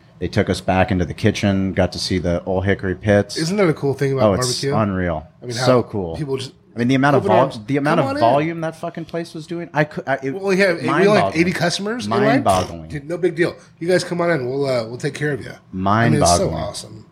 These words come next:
Speaker 1: I mean, you're talking about so many different pits, putting so many different cuts of meat on, different times. I mean, the prep list that those guys had,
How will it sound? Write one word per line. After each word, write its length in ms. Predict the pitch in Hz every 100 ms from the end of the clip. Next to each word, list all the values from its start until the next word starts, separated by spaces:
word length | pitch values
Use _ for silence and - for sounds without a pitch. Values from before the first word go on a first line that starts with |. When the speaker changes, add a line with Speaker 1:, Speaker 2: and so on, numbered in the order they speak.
| -
Speaker 1:
I 60 |
mean, 100 | 95
you're 80 | 104
talking 300 | 110 123 117
about 240 | 92 85 -
so 240 | - 117
many 180 | 135 135
different 380 | 113 110 107 -
pits, 400 | 107 92 - -
putting 320 | - 104 87
so 180 | - 113
many 180 | 120 113
different 280 | 107 107 -
cuts 260 | 98 -
of 40 | 87
meat 200 | 87 85
on, 260 | 82 82 80
different 340 | 113 123 110
times. 400 | - 90 87 85
I 20 | 90
mean, 140 | 85
the 100 | 82
prep 340 | - 117 117 113
list 180 | 107
that 140 | 104 -
those 200 | 101 90
guys 240 | 98 92
had, 340 | 95 92 90